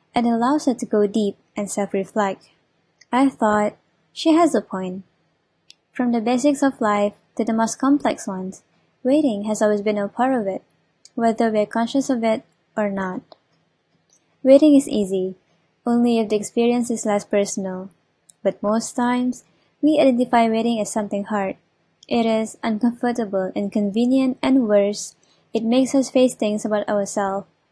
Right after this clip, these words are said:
that we would rather avoid. It's harder when we are put in a position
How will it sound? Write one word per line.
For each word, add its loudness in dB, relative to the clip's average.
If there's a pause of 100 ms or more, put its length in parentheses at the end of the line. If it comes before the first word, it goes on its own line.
that -2
we 6
would 6
rather 2
avoid. -2 (1300)
It's -2
harder -2 (380)
when 2
we 2
are 2
put 0
in 0
a -2
position -2